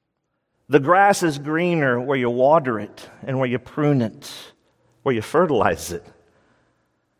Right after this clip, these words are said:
and where you yank the weeds out by the root. First command from Peter here is to love our wives in a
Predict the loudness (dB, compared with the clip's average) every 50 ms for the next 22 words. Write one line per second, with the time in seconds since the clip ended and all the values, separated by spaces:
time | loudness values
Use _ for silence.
0 | _ _ _ _ _ _ _ _ _ _ _ _ _ _ _ _ 0 2 2 4
1 | 4 4 4 4 2 0 0 2 4 4 4 4 2 0 -2 -6 -16 -20 -20 _
2 | _ _ _ _ -14 -6 -2 -2 0 0 0 0 0 -2 -2 -4 -2 2 2 4
3 | 4 2 0 -2 -4 -2 0 0 0 -2 -4 -4 -4 -4 -4 -6 -12 -18 -20 -20
4 | -20 _ _ _ _ _ _ _ _ _ _ _ _ _ _ _ _ _ _ _
5 | _ _ _ _ _ _ _ _ _ _ _ _ _ _ _ _ _ _ _ _
6 | _ _ _ _ _ _ _ _ _ _ _ _ _ _ _ _ _ _ _ _
7 | _ _ _ _ _ _ _ _ _ _ _ _ _ -10 -2 2 2 2 2 2
8 | 2 4 4 6 4 4 2 2 -2 -2 0 2 2 4 4 4 2 2 2 2
9 | 2 2 2 2 0 0 0 -2 -4 0 0 0 0 2 2 2 2 2 0 0
10 | 0 0 2 2 2 2 2 4 4 2 2 0 -2 -4 -6 -10 -10 -8 -6 -4
11 | -2 -2 0 -2 -2 -4